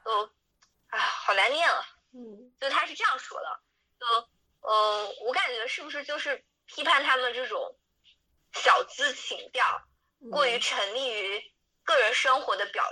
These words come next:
Speaker 1: 达，然后没有接受当时那种左翼的，就充满阶级斗争的那种东西，就没有大的格局。对，因为
Speaker 2: 嗯。
Speaker 1: 有的大概就是批判，我感觉的意思就是说，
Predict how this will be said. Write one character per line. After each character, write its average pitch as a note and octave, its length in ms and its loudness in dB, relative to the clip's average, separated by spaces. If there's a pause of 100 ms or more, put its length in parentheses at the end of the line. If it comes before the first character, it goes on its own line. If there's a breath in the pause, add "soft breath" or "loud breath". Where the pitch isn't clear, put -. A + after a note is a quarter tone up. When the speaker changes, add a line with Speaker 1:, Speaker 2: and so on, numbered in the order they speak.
Speaker 1:
达， - 80 -6 (520)
然 F#3+ 160 2
后 B3 140 -2
没 G3+ 140 -4
有 A#3+ 80 2 (460)
接 B3 180 0
受 B3 200 2
当 A3+ 220 2
时 A3+ 140 -4
那 A3 140 -6
种 F3 300 -6
左 G3+ 260 -2
翼 G#3+ 300 -4
的， F3+ 340 0 (160)
就 G#3+ 80 -12
充 A#3+ 200 -4
满 G3+ 180 -2
阶 C4+ 240 -6
级 F#3 160 -12
斗 G#3 240 -4
争 G#3 180 -6
的 F#3+ 80 0
那 F3+ 160 -4
种 D3+ 140 -4 (580)
东 F#3 200 -4
西， - 240 -12
就 G3+ 120 -4
没 G#3 80 -2
有 A3+ 140 0
大 A3 220 0
的 F3+ 100 -2
格 D3+ 260 -4
局。 - 220 -12 (280)
对， G4+ 180 -4
因 E4+ 100 -2
为 F#4+ 80 0
Speaker 2:
嗯。 G4 100 -8 (140)
Speaker 1:
有 A#3 220 -2
的 D4+ 120 0
大 E4+ 220 -2
概 D4+ 140 -2
就 C#4 120 -6
是 C4 140 -8
批 - 240 -14
判， B3 240 0
我 A3 60 -8
感 A3 160 -4
觉 G3 180 -4
的 A#3+ 100 -2
意 B3+ 160 -2
思 A#3 160 -12
就 G#3+ 200 -4
是 G#3 80 -6
说， G#3 140 -2